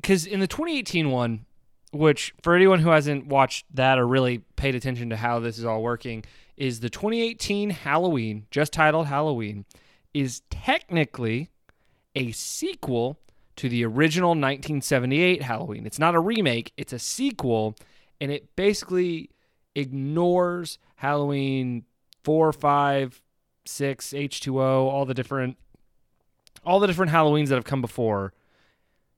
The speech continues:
Oh, it, it ignores, well, it doesn't ignore two. It takes into account parts of two.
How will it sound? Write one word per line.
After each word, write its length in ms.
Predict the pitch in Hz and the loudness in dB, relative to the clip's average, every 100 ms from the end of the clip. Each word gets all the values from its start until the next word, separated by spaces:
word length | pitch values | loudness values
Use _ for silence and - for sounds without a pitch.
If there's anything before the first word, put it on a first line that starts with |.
| _ _ _ _ _ _ _ _ _ _ _ - | _ _ _ _ _ _ _ _ _ _ _ 2
Oh, 100 | 208 | 4
it, 80 | 214 | 6
it 360 | 220 214 202 | 4 4 4
ignores, 440 | 208 190 214 202 - 208 | 6 6 8 6 4 -2
well, 160 | 233 | 2
it 120 | 254 | 4
doesn't 260 | 294 320 302 | 2 2 2
ignore 340 | 165 135 117 | 0 -2 -4
two. 300 | - 135 107 | -4 -6 -4
It 140 | 135 - | -6 -4
takes 320 | 247 220 - | -6 -4 -6
into 120 | 226 | -6
account 320 | 226 269 330 | -4 -6 -6
parts 320 | - 131 107 113 | 0 0 0 -6
of 140 | - | -14
two. 400 | - 101 107 | -12 -12 -12